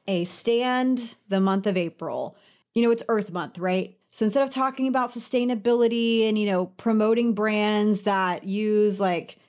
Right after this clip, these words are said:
post-consumer recycled plastic or glass or whatever it is, we wanna encourage you, no buy April. Do not buy anything for your skin, body, hair that is not an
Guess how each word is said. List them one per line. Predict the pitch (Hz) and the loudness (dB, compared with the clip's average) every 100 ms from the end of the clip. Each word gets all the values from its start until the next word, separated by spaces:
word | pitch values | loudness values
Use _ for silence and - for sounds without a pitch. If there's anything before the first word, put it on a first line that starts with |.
| _ _ _ - | _ _ _ -2
post-consumer | 220 220 226 220 233 214 202 | 0 0 0 0 0 -2 0
recycled | 202 196 180 175 165 | -2 -2 -4 -6 -2
plastic | 277 262 254 - 262 240 233 226 | -2 0 -2 -4 0 2 2 0
or | 196 170 - | -2 -6 -8
glass | 190 208 220 233 226 | -2 0 0 0 -2
or | 202 | 0
whatever | 196 226 247 240 226 202 | 0 2 0 0 0 0
it | |
is, | 170 160 175 185 - _ _ _ _ - | -2 -2 -4 -6 -10 _ _ _ _ -4
we | 202 311 | 2 2
wanna | 349 392 | 2 2
encourage | 320 - 277 262 220 | 0 0 0 0 0
you, | 254 247 - _ _ _ | 0 -2 -6 _ _ _
no | 220 220 220 233 | 2 4 4 2
buy | 196 202 202 196 | 0 0 0 -2
April. | 180 160 156 123 - _ _ _ 165 | -6 -10 -8 -10 -12 _ _ _ -6
Do | 214 254 262 | 0 4 4
not | 247 247 190 | 2 0 -2
buy | 196 175 160 160 156 _ _ _ - | 0 0 -2 -4 -10 _ _ _ -2
anything | 214 233 226 220 208 196 190 185 _ _ - | 0 0 0 0 0 0 -4 -6 _ _ -2
for | 214 214 | 0 2
your | 220 220 220 | 0 0 0
skin, | 220 - - 226 220 214 214 220 - _ _ - | -4 -10 -4 -2 0 0 -2 -4 -10 _ _ -10
body, | 185 202 208 214 | -2 0 0 0
hair | 202 214 208 190 190 190 185 _ _ 185 | 0 0 0 0 0 -2 -6 _ _ -4
that | 226 - | -4 0
is | 233 196 | -2 0
not | 233 240 - | -2 -2 -6
an | - | -8